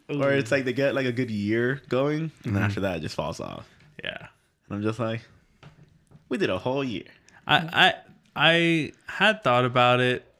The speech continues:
Speaker 2: a little bit at the beginning because it seemed like it was kind of rough to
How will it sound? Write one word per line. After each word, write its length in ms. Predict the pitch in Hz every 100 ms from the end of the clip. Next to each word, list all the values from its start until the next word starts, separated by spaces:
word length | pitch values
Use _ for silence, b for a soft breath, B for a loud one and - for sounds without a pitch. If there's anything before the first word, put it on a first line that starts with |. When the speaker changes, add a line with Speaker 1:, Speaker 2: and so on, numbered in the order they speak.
| _ _
Speaker 2:
a 80 | 127
little 220 | 160 190
bit 100 | 196
at 80 | 170
the 60 |
beginning 500 | 123 120 123 131 135 127
because 320 | 120 120 113
it 140 | 113
seemed 180 | - 123
like 180 | 120 107
it 20 |
was 120 | 117
kind 180 | - 127
of 140 | 117 107
rough 240 | 113 113
to 260 | - 110